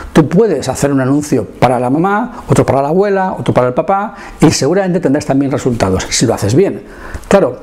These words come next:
¿cuál es el problema de todo esto? Que para hacerlo bien tienes que hacer lo siguiente, que ese es el siguiente error que se suele cometer, y es,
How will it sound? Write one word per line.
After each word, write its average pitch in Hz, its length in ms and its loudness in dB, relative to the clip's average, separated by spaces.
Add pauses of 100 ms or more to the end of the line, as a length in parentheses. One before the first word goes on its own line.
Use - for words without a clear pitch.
¿cuál 185 140 6
es 226 120 0
el 208 80 2
problema 196 480 0 (260)
de 143 120 6
todo 165 200 2
esto? 175 300 -2
Que - 80 -2
para 123 200 0
hacerlo 180 360 2
bien 190 320 -2 (360)
tienes 156 280 4
que 147 180 0
hacer 131 300 0
lo 123 140 0
siguiente, 127 500 0
que 135 60 0
ese 147 100 0
es - 120 -4 (120)
el 135 160 4
siguiente 139 540 0
error 139 420 -2 (240)
que 120 100 0
se 107 60 -2
suele 139 220 0
cometer, 117 480 0 (340)
y 143 120 6
es, - 280 -2